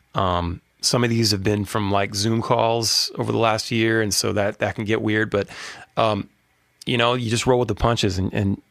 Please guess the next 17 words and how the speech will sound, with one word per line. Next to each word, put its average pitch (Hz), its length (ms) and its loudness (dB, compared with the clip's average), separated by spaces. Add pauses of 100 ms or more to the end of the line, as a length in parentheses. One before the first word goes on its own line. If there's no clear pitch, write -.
(320)
just 113 160 -4
try 104 140 2
to 101 40 -6
do 104 60 -6
the 104 80 -2
best 107 220 0
you 107 60 -6
can. 107 340 -4 (1600)
Um, 95 380 -2 (240)
so 110 400 0 (1600)
yeah, 131 320 2
I've, 120 240 0
I, 117 120 2
I 117 200 2
look 147 160 2
forward 123 360 2
to 98 420 0